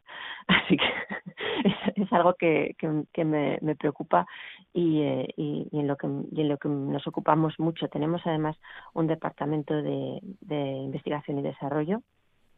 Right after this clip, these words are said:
que está constantemente haciendo proyectos de mejora en investigación y desarrollo sobre cómo podemos mejorar las cosas, cómo podemos hacerlo mejor. Y aquí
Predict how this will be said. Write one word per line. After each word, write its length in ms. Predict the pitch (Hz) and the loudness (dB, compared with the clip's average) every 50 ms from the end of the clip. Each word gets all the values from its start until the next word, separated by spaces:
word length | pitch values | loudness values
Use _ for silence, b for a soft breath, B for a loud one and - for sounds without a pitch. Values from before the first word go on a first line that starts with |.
| _ - - - | _ -20 -18 -12
que 60 | - | -12
está 160 | 185 - 175 170 | -2 -2 -2 0
constantemente 680 | - 165 156 - 180 160 151 175 160 160 160 160 160 | 0 -2 0 0 -2 -2 0 0 0 0 0 0 -4
haciendo 320 | 156 - 170 156 156 160 | -2 -2 -2 -2 -2 -2
proyectos 560 | 160 - 156 143 139 139 - _ - 196 190 | -2 -2 -4 -2 -2 -6 -6 _ -4 -4 -4
de 80 | - 165 | -4 -4
mejora 480 | 147 135 131 - - - 196 202 226 B B B B B B - | -6 -6 -8 -6 -4 0 0 0 -2 B B B B B B -2
en 100 | - 156 | 0 0
investigación 640 | 151 - - - - - 160 156 165 160 - 151 | 0 0 -2 -4 -2 -2 -2 -2 -2 -2 0 0
y 60 | 156 147 | 0 0
desarrollo 420 | 151 151 - 156 151 160 160 170 | 0 -2 -4 -2 -2 -2 -2 -2
sobre 260 | 170 - 165 156 160 165 | -4 -6 -4 -4 -4 -4
cómo 340 | _ - 175 170 170 185 185 | _ 2 4 6 6 4 2
podemos 500 | - 170 160 156 156 151 156 160 156 - B B B B B B B _ | 2 0 0 2 2 0 0 -2 -4 -6 B B B B B B B _
mejorar 360 | 160 160 - 175 160 151 - | -4 -2 0 0 0 0 0
las 180 | - 143 139 - | -2 -6 -6 -6
cosas, 320 | - 147 139 - - 147 | -8 -8 -6 -6 -10 -12
cómo 220 | - - 147 143 139 | -6 -2 -2 -2 -2
podemos 420 | - - 139 143 147 156 165 160 170 | -4 -4 -4 -2 -2 -4 -4 -6 -8
hacerlo 480 | 156 - - 160 151 151 151 160 160 B B B B B B B B | -6 -4 -4 -2 0 0 0 0 -2 B B B B B B B B
mejor. 460 | - 160 160 156 - - 156 147 - B B B B B B | -2 -2 -2 -2 0 -2 -2 -2 -4 B B B B B B
Y 120 | - - 165 | -4 -2 -2
aquí 360 | 160 165 196 208 233 254 - | -2 -2 -4 -4 -4 -4 -6